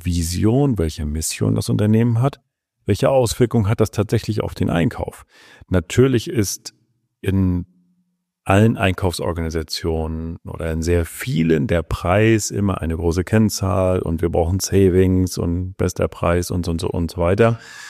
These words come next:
Und darauf wird geguckt, ähm, wie das Verhältnis da am Ende des Tages ist. Aber,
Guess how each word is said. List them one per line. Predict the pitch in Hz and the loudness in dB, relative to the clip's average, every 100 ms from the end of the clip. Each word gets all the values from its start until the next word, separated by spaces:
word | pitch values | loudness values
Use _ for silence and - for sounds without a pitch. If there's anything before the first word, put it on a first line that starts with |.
| - - | -18 -8
Und | - 87 | -2 0
darauf | 90 95 - | 4 2 2
wird | 92 - | -8 -8
geguckt, | - - - 147 - - | -8 -2 2 2 0 -8
ähm, | - 113 - 101 107 107 | -2 0 0 -2 -4 -4
wie | 104 | -2
das | 98 98 | -2 -2
Verhältnis | - 82 107 120 107 | -4 -2 -2 -2 -2
da | 113 | -2
am | - | 0
Ende | 101 101 | 0 -2
des | |
Tages | - 104 104 95 | -2 -2 -2 -4
ist. | 101 - - - - - _ | -4 -6 -10 -20 -20 -20 _
Aber, | 107 123 147 156 175 | 4 4 4 2 0